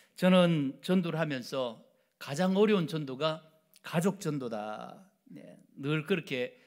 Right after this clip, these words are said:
생각을 하고 가족이 믿지 않는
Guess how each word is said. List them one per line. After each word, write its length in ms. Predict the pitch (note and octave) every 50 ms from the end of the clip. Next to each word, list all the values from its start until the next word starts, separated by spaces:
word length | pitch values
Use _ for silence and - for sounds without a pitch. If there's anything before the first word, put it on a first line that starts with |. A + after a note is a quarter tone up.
| _ _
생각을 500 | _ - - C#3+ C#3 C3+ C3 C3 A#2+ A2+
하고 420 | A#2 A2+ A2 A#2+ A#2+ B2+ - _ _ _ _ _ _ _ _
가족이 340 | - D3+ F3 E3+ F#3 D3+ D#3+
믿지 300 | D#3+ D3+ D3+ - - D#3
않는 720 | C#3 C3+ C3+ C#3 C#3+ C#3 C#3 C#3 C3+ C3 B2+ B2 - -